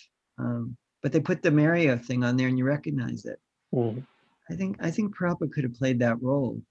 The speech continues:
Speaker 1: Um,
Speaker 2: For sure.
Speaker 1: and I, and I think we could have, like, what they do with Mario is he does all these kinds of race games and, and, um, board type board games and mini games, all kinds of things they have, uh, Mario doing.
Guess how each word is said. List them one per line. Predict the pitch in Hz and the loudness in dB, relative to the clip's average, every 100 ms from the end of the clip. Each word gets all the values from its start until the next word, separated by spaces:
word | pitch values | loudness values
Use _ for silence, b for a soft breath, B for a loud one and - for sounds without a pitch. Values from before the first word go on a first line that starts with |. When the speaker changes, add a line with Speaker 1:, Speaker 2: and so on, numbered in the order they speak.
| _ _ _ _ _ _ _ _ _ | _ _ _ _ _ _ _ _ _
Speaker 1:
Um, | 127 120 | -10 -4
Speaker 2:
For | 123 | -4
sure. | - 123 120 | -4 -4 0
Speaker 1:
and | 135 | 4
I, | 151 | 4
and | 170 175 147 | 4 4 4
I | 160 | 4
think | 185 180 | 0 -2
we | 170 | -2
could | - | 2
have, | 165 160 | 0 4
like, | 151 151 | 2 4
what | 170 | 2
they | 160 156 | 4 8
do | 180 | 8
with | 214 208 | 8 6
Mario | 151 139 139 131 | 6 6 6 6
is | 131 | 4
he | 156 | 4
does | 147 156 151 147 | 6 8 8 10
all | 151 170 | 8 8
these | 165 143 | 6 2
kinds | - 131 127 120 | 0 2 4 4
of | 117 117 - _ _ _ _ _ _ _ _ | 2 0 -4 _ _ _ _ _ _ _ _
race | 123 131 131 - - _ - | 2 4 4 0 -8 _ 0
games | 143 131 127 131 123 | 4 6 6 4 4
and, | 123 120 - - | 2 2 -4 -4
and, | 123 117 117 | 2 2 2
um, | 120 117 117 120 120 117 | 0 0 -2 -2 -4 -2
board | - 139 135 127 - - | 4 6 4 0 -10 -4
type | 131 123 _ | -4 -4 _
board | 131 127 120 | 2 2 2
games | 135 127 123 123 | 2 4 4 2
and | 117 | 2
mini | 120 135 131 | 4 4 2
games, | 131 123 120 120 | 2 2 2 0
all | 143 | -2
kinds | - 147 147 | 2 2 0
of | - | -2
things | 120 117 | -2 -2
they | 117 | -4
have, | 117 120 113 - _ _ _ _ _ _ _ _ _ _ - | -4 -4 -4 -8 _ _ _ _ _ _ _ _ _ _ -10
uh, | 120 113 113 - _ _ _ _ _ - - _ - | -6 -6 -8 -12 _ _ _ _ _ -20 -20 _ -6
Mario | 135 135 127 123 117 | 0 4 4 4 2
doing. | 117 131 131 117 117 | 4 2 2 0 -6